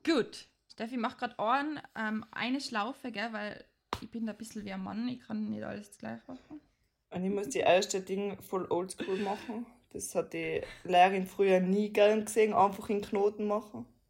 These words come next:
Speaker 1: Das mach ich aber auch. <laughs> YouTube-Tutorial hat's mir verraten.
Speaker 2: Ja.
Speaker 1: <laughs> Sehr cool.
Speaker 2: Ja, passt, jetzt
Speaker 1: So.
Speaker 2: bin ich bereit.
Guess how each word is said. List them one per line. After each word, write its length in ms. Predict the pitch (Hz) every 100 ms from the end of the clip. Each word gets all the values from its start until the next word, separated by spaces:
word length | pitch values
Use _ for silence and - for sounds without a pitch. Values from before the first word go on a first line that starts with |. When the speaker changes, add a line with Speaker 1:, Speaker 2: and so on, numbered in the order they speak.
| _ _ _ _ - 254 - 277
Speaker 1:
Das 100 | 269
mach 220 | 262 254 294
ich 100 | 262
aber 380 | 208 214 233 254
auch. 1080 | - 359 427 427 - - - 554 466 302
<laughs> 20 |
YouTube-Tutorial 840 | 262 339 359 262 302 - 269 269 262
hat's 240 | 254 254
mir 100 | 240 233
verraten. 580 | 220 208 214 190 190 -
Speaker 2:
Ja. 300 | 302 294 277
Speaker 1:
<laughs> 40 | 269 359 - 392 - _ 392 349 - - - - - - - -
Sehr 160 | 202 - -
cool. 200 | 180 175 - - 185
Speaker 2:
Ja, 120 | 196
passt, 240 | 165 143 160
jetzt 100 | -
Speaker 1:
So. 80 |
Speaker 2:
bin 80 | 208
ich 40 | 160
bereit. 360 | 156 120 -